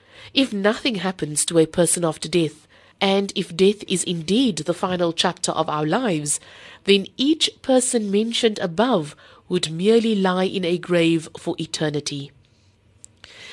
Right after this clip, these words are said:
In this case, the oppressors and wrongdoers, in fact, would emerge victorious,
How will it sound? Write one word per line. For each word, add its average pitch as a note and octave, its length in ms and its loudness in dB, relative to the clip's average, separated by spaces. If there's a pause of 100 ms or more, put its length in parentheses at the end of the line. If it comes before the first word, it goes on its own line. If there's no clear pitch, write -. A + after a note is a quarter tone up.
(160)
In C4+ 180 -2
this A3+ 220 4
case, - 380 -2 (260)
the F3 100 4
oppressors F3 720 4
and A#3+ 120 4
wrongdoers, F#3 540 2
in F3+ 80 -2
fact, F3 440 -2 (140)
would G#3+ 140 0
emerge G#3+ 480 4
victorious, A3+ 800 0